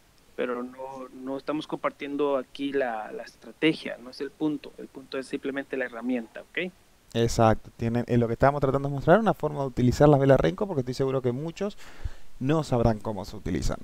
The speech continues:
Speaker 2: o no, ni siquiera las, tal vez las habrán conocido, y ahora que han visto cómo se utilizan y las van a empezar a comparar con las otras velas que tienen ya, eh,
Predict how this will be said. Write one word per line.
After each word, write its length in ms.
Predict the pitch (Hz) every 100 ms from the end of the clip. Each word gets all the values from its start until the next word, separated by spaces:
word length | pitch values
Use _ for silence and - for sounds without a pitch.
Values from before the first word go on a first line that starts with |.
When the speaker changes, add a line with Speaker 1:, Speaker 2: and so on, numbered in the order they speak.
| -
Speaker 2:
o 400 | 117 123 131 135
no, 240 | 127 127
ni 140 | 123 123
siquiera 260 | 127 139
las, 120 | 143
tal 180 | - 120
vez 240 | 123 131 127
las 140 | 120
habrán 200 | 117 123
conocido, 460 | 151 165 233 233 196
y 140 | 143
ahora 280 | 135 151 151
que 120 | 147
han 100 | 139
visto 260 | 151 - 143
cómo 180 | 139 135
se 100 | 143
utilizan 480 | 156 151 - 110 - - - -
y 100 | 113
las 140 | 110
van 140 | 110 123
a 40 |
empezar 320 | 123 123 143
a 60 | 135
comparar 420 | 135 131 135 120
con 140 | 107 101
las 100 | 127
otras 300 | 123 131 127
velas 260 | 131 135
que 120 | 135 135
tienen 280 | 135 135
ya, 260 | 131 143 160 - - - - -
eh, 520 | 123 120 110 107 104